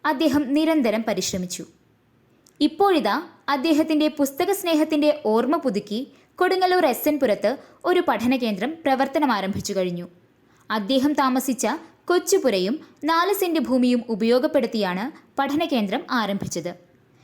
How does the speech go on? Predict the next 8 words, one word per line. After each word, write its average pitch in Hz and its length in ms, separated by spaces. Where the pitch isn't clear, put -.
സഖാവിനെ 370 580
എല്ലാവരും 254 480
സ്നേഹത്തോടെ 233 800
നാരായൺസ് 320 640
എന്നാണ് 254 340
വിളിച്ചിരുന്നത്. 180 640
അതിനാൽ 226 500
തന്നെ 247 260